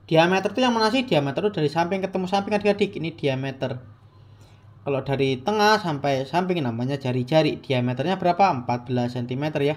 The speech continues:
Ini. Tinggi, tinggi itu dari atas sampai bawah. Ini tinggi sepuluh sentimeter.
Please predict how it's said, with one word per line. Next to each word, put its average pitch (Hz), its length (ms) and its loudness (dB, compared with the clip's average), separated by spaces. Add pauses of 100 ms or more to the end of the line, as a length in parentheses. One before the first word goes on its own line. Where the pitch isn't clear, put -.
(160)
Ini. - 160 -16 (1500)
Tinggi, 190 400 2 (160)
tinggi 170 240 0
itu 202 80 4
dari 156 240 2
atas 175 320 2
sampai 165 240 -2
bawah. 175 640 6
Ini 127 240 -8
tinggi 160 400 0 (800)
sepuluh 156 480 -4
sentimeter. 131 1040 -6